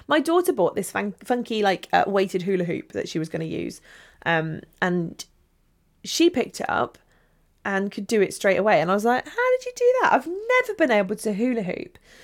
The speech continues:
So I gave it a whirl. They just laughed at me 'cause I was absolutely terrible at it.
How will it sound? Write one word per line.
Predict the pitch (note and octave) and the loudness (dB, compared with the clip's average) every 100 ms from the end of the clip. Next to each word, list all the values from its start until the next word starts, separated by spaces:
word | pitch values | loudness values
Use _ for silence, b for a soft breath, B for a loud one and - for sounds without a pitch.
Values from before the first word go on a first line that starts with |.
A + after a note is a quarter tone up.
| B B | B B
So | - A#3 A3+ A3+ - _ _ _ _ _ _ - | 4 6 6 2 -6 _ _ _ _ _ _ 0
I | A#3 | 6
gave | B3 A3+ | 6 6
it | |
a | F#3 | 6
whirl. | F3+ D#3+ E3 E3 - | 6 6 4 0 0
They | F#3+ | 0
just | F#3+ F3+ | 2 0
laughed | F3+ E3+ - | 0 0 -2
at | - | -4
me | D3+ | -4
'cause | F3 F3 | -2 0
I | |
was | E3+ E3+ - | 0 -2 -8
absolutely | F3+ - F3+ F3 F#3 F3 | -10 -8 -4 -4 -4 -8
terrible | - - - G#3 F3 E3 G#2 G2 F3 _ _ - | -12 -6 2 4 4 2 -2 -4 -8 _ _ -18
at | - - | -16 -6
it. | - - | -4 -4